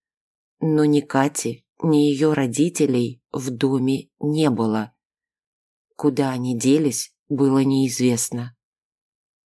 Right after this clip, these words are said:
Сердце Пашки замерло, боясь лишним движением выдать тайну. Как будто оно догадалось, куда подевалась цель.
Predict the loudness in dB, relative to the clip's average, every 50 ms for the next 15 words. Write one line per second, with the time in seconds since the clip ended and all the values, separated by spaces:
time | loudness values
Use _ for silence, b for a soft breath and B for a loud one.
0 | _ _ _ -8 -8 -2 0 0 0 0 -2 -6 -6 -6 -6 -6 -4 -4 -2 -2
1 | -2 -4 -4 -4 -4 -4 -2 0 2 2 2 2 0 0 -2 -2 -2 -2 -4 -6
2 | -8 _ _ _ _ _ _ _ _ -2 0 2 2 2 2 0 0 2 2 2
3 | 2 0 0 0 0 0 0 0 0 0 0 0 0 0 0 0 0 0 0 0
4 | -2 0 0 0 2 0 -2 -2 -6 -10 _ -4 -2 -2 -2 -2 -2 -2 -4 -6
5 | -8 -12 _ _ _ _ _ _ _ _ _ _ _ _ _ _ _ _ _ _
6 | _ _ -4 -4 -2 -2 -4 -4 -2 -2 -2 -4 -2 _ -4 -4 -4 -6 -10 _
7 | -2 -2 -2 0 0 -2 -4 -2 -2 -2 -2 0 -2 -2 0 0 0 0 0 -2
8 | -4 -6 -6 -10 -12 -14 -16 _ _ _ _ _ _ _ _ _ _ _ _ _
9 | -6 -4 -4 0 0 0 0 0 -2 -6 -6 -6 -6 -4 -2 -2 -2 0 0 0
10 | 0 0 -2 -4 -6 -8 -6 -6 -6 -4 -4 -4 -6 -8 -10